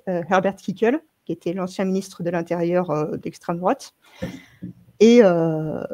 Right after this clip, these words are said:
et, euh, ça a beaucoup joué pour, euh, pour faire, faire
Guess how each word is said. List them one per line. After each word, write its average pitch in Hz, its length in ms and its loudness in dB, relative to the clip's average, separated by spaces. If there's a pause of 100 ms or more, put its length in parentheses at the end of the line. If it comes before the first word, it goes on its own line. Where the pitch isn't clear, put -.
(400)
et, 196 220 6
euh, 190 80 6
ça 185 260 0
a 180 60 0
beaucoup 262 380 4
joué 233 260 4
pour, 220 340 0
euh, 175 300 2
pour 185 280 -10
faire, 160 420 -4
faire 190 360 -2